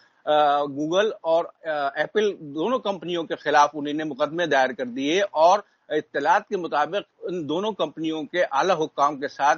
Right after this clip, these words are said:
रूसी सिफारतखाने के लोगों ने अमेरिका में मुलाकात की और उनको एक तरीके से धमकी दी कि अगर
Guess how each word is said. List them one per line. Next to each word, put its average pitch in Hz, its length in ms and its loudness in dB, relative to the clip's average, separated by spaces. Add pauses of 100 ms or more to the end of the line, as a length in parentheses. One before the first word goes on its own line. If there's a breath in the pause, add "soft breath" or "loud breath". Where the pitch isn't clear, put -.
रूसी 139 340 -8
सिफारतखाने 135 680 -4
के 135 80 -6
लोगों 135 300 -4
ने 143 160 -2
अमेरिका 143 400 0
में 196 120 0
मुलाकात 127 440 -2 (160)
की 185 120 0
और 151 200 2
उनको 180 420 -4
एक 151 220 0
तरीके 151 300 -2
से 147 120 -4
धमकी 139 360 -2
दी 160 240 2 (240 soft breath)
कि 160 80 2
अगर 151 320 6